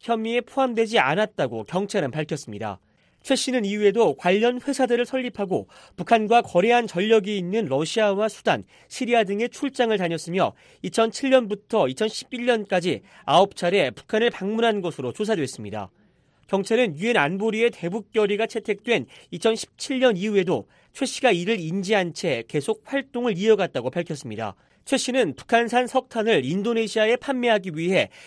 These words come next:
이를 러시아나 중국산으로 보이도록 하는 방안을 논의했지만 인도네시아 측이 이를 우려해 실제 거래로 이어지지는 않았다고 경찰은 밝혔습니다. 이후에도 한 번 더 북한산 석탄의 원산지를 속여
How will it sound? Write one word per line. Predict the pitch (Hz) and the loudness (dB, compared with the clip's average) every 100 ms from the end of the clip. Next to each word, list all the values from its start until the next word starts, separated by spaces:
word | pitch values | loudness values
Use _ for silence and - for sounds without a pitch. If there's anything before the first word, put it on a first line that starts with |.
| - | -6
이를 | 160 196 196 | 4 6 6
러시아나 | 110 147 - 220 156 123 101 | 2 0 2 2 2 -2 -6
중국산으로 | - 190 208 226 - 226 208 214 | -8 -6 -6 -8 -2 -2 2 0
보이도록 | 202 202 196 185 185 | 0 -2 0 -2 -2
하는 | 180 202 | -2 -4
방안을 | - 165 175 190 160 | -4 -4 -2 -2 -2
논의했지만 | 165 196 185 170 160 165 98 _ _ _ _ | -4 -4 -4 -6 -2 -2 -2 _ _ _ _
인도네시아 | 202 214 233 226 220 202 | -4 -2 0 0 0 -4
측이 | - 180 214 160 | -6 -8 -6 -4
이를 | 185 220 | 0 0
우려해 | 160 170 202 180 120 - - | -2 0 2 2 0 -2 -14
실제 | - 220 196 - 214 | -8 -6 -6 -4 -4
거래로 | 208 143 151 196 202 | -2 -2 0 2 0
이어지지는 | 160 202 180 170 160 214 | 4 4 4 0 -2 0
않았다고 | 180 151 190 - 120 110 | 0 0 0 -2 -4 -6
경찰은 | - 208 214 165 | -4 -4 -2 -2
밝혔습니다. | 143 139 135 110 104 104 - _ _ _ _ _ _ | -4 -6 -8 -10 -8 -8 -10 _ _ _ _ _ _
이후에도 | 190 214 196 220 160 | -2 2 4 4 2
한 | 196 226 | 2 0
번 | 226 190 | 0 2
더 | 202 139 - | 2 2 0
북한산 | - 214 208 220 | -6 -2 0 -2
석탄의 | 202 240 - 226 220 | -2 -4 -2 -2 0
원산지를 | 127 151 185 214 185 180 175 | 0 -2 0 -2 -2 -4 -4
속여 | 165 165 143 | -4 0 0